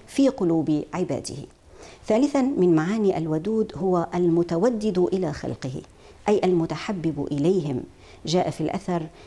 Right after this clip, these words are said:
"إني والإنس والجن لفي نبأ عظيم، أخلق ويعبد غيري، أرزق ويشكر سواي، خيري إلى العباد نازل،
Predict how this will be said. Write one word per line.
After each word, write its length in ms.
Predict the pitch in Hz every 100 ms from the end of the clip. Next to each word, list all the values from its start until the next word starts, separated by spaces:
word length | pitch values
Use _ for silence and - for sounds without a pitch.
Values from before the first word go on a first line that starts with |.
| - -
"إني 580 | 208 196 196 196 190 185
والإنس 640 | 170 165 - 185 175 -
والجن 680 | 160 156 156 151 165 156 151
لفي 320 | 151 156 143
نبأ 420 | 147 135 139 147
عظيم، 400 | 139 135 143 123 - - - - - -
أخلق 520 | 233 254 240 233 226 -
ويعبد 520 | - 165 156 143 139 139
غيري، 460 | 131 127 107 98 131 - - - -
أرزق 540 | 208 233 220 220 220 220
ويشكر 560 | - 165 175 - 160 151
سواي، 640 | 151 165 156 160 156 139 - - - - -
خيري 580 | - 233 220 220 208 185
إلى 160 | 185
العباد 600 | 170 165 165 156 160 151
نازل، 540 | 143 147 143 139 135